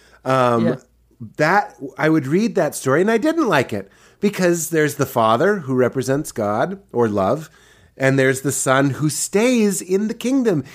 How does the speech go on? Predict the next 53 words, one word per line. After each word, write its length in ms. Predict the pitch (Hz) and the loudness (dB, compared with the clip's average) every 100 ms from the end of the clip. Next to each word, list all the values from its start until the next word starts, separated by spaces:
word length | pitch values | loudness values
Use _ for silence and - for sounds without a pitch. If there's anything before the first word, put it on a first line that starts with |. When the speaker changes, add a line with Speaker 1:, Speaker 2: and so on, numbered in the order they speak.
| - | -14
Speaker 1:
He 180 | - 233 | -2 0
never 400 | 190 175 180 214 | 2 2 2 0
leaves. 640 | 208 247 247 180 113 - - - - - | 0 2 2 0 -4 -10 -12 -16 -20 -6
He, 260 | 214 226 170 | -6 -4 -8
Speaker 2:
Yeah. 180 | 160 202 | -2 0
Speaker 1:
he's 180 | 233 | 0
the 100 | 226 233 | 0 2
one 220 | 185 185 | 2 2
that 80 | 196 | 0
goes, 420 | 156 151 160 135 - - _ | 2 2 0 -4 -16 -20 _
"I'll 220 | 139 165 175 | -2 0 0
do," 340 | 151 175 202 170 | 0 0 0 0
and 160 | 180 | 0
that 160 | 196 202 | 0 0
was 240 | 202 160 | -2 -2
me. 360 | 185 233 226 190 | -2 0 0 0
I 260 | - 190 214 | -2 -2 0
was 200 | 208 202 | -2 -4
staying 280 | 196 185 | -2 0
in 100 | 180 | 0
the 60 | 175 | -2
kingdom. 260 | 196 202 160 | -2 -2 0
I 80 | |
got 180 | 151 151 | -2 -2
married 380 | 143 139 156 165 | 0 2 2 2
when 120 | 160 | 2
I 80 | 160 | 0
was 160 | 165 160 | 0 -4
twenty-two. 960 | - 156 165 160 151 165 165 165 160 - - - | -4 0 0 -2 -4 0 0 2 0 -4 -18 -4
I, 180 | 156 165 135 | -2 0 -2
I 40 | |
didn't 280 | 135 160 175 | 0 -2 -2
Speaker 2:
Mm-hmm. 80 | 185 | -2
Speaker 1:
smoke, 300 | 156 175 131 | 0 0 -2
drink. 360 | 147 160 165 | -2 0 2
I 80 | 156 | 2
didn't 160 | 156 165 | 2 0
have 140 | 160 | 0
sex. 380 | - 160 165 - - - | -2 0 0 -2 -14 -8
I 140 | 139 170 | -2 0
didn't 260 | 139 147 | 0 -2
do 120 | 165 160 | 0 -2
drugs. 340 | 160 170 160 | 0 2 0
I, 80 | 180 | -2
I, 140 | - 160 | -2 0
I 100 | 151 | 0
did 200 | 147 160 - | 2 0 0
everything 500 | 156 175 208 202 190 | -2 -2 -2 0 0
I 40 | |
was 100 | 180 | 0
supposed 220 | 160 175 | -2 -2
to 100 | |
do. 60 | 180 | 0